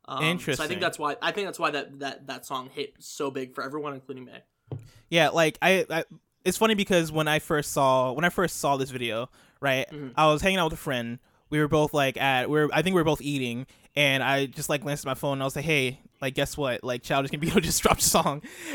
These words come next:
Speaker 2: And both of us, like, "What?" And then so we watched it. At, we, like, put out, pulled out our phones, watched it at the same time.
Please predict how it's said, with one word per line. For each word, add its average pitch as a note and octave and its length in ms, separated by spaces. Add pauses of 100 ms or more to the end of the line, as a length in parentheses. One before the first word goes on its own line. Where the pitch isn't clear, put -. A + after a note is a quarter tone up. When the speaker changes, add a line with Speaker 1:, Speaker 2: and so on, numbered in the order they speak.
Speaker 2:
And F3 100
both F3+ 140
of F#3+ 80
us, F3 140
like, E3+ 100
"What?" F#3+ 200
And F3+ 120
then D#3+ 80
so F3 100
we E3 80
watched D#3 360
it. B2 260
At, C3+ 160
we, E3+ 180
like, E3+ 220
put - 80
out, D#3+ 260
pulled F#3+ 140
out E3 140
our C#3+ 60
phones, C3+ 340
watched C3 200
it - 40
at G2+ 40
the A#2+ 60
same B2+ 180
time. C3 320